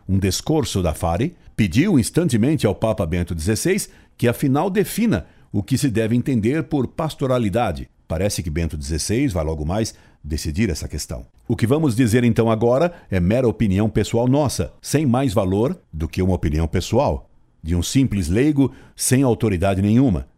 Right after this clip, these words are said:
enquanto aguardamos o ensinamento papal sobre isso. O certo é que a ciência da pastoralidade é ciência prática. Cuida de como os pastores devem exercer seu cargo.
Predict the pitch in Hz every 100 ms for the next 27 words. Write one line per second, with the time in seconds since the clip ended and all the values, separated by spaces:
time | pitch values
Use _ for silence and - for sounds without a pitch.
0 | _ 220 208 107 107 120 107 104 78 92
1 | 107 87 92 - 92 80 87 90 110 -
2 | 73 76 - 85 87 64 - - - _
3 | _ _ - - 113 127 - 113 - -
4 | 90 92 104 - 95 110 135 113 98 85
5 | 85 - 120 - 110 98 90 104 135 120
6 | 120 - - 98 90 101 92 104 107 -
7 | - 95 80 73 - 50 _ _ - 135
8 | 165 160 143 - - 151 143 - 107 -
9 | 135 143 92 87 135 123 123 95 104 -
10 | 127 113 113 - 135 95 67